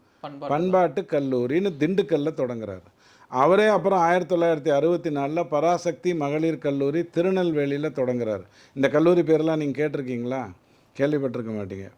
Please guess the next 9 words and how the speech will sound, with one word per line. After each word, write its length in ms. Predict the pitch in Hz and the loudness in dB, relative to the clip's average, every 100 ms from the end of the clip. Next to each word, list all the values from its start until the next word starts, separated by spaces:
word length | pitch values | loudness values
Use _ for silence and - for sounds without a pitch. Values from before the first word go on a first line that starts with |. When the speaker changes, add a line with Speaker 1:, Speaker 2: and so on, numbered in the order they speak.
| _ _ | _ _
Speaker 2:
ஆயிரத்தி 360 | 123 160 180 185 | 2 4 4 4
தொள்ளாயிரத்தி 440 | 180 175 147 175 | 6 4 2 2
அறுபத்தி 440 | 147 151 196 175 170 | 4 4 2 2 2
நாலுல 540 | 143 156 175 160 143 | 2 2 2 2 2
வந்து 420 | 131 135 190 208 _ _ _ _ _ | 2 0 -2 -4 _ _ _ _ _
பூம்புகார் 500 | 180 208 196 175 160 | 2 4 4 4 4
கல்லூரின்னு 580 | 131 147 147 143 165 202 | 2 2 4 2 2 0
நாகப்பட்டினத்துல 880 | 147 156 185 202 175 147 151 123 147 | 2 2 2 2 0 -2 -8 -8 -10
தொடங்குறாங்க. 520 | 127 127 117 104 95 | -6 -8 -8 -12 -16